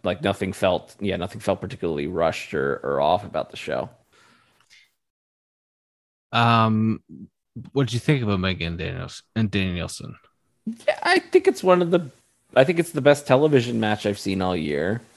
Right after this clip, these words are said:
Speaker 1: And, you know, it's weird because it's like, it's the best match I've seen since two weeks ago in that cage match, you know?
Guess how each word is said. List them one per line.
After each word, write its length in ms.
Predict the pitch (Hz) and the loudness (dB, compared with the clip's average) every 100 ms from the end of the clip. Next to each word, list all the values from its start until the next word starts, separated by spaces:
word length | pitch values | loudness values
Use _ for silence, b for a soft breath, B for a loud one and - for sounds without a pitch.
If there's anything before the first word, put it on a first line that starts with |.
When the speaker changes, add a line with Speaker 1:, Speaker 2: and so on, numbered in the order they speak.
| - | -6
Speaker 1:
And, 640 | 92 90 90 90 92 107 - - _ b b b b b _ _ _ _ - | -2 0 -2 -4 -6 -6 -10 -16 _ b b b b b _ _ _ _ 0
you 140 | 131 | 6
know, 100 | 127 | 8
it's 180 | 135 - | 8 4
weird 540 | 139 160 160 120 123 | 4 10 10 10 6
because 240 | - 113 117 | 0 0 0
it's 100 | 110 | 2
like, 140 | 123 | 2
it's 160 | 127 - | 2 -2
the 80 | - | 6
best 260 | 196 190 | 6 8
match 220 | 180 170 | 4 6
I've 120 | 160 143 | 4 2
seen 220 | 151 139 | -2 -2
since 280 | 127 117 - | -2 -6 -4
two 180 | - | 2
weeks 320 | 127 120 117 - | 4 4 0 -2
ago 320 | 107 101 95 | 2 4 4
in 120 | 95 | 2
that 180 | 90 - | -2 -2
cage 320 | 92 73 - | -4 -4 -6
match, 320 | - 67 - - | -8 -8 -8 -2
you 120 | 127 | 2
know? 240 | 127 139 | 4 4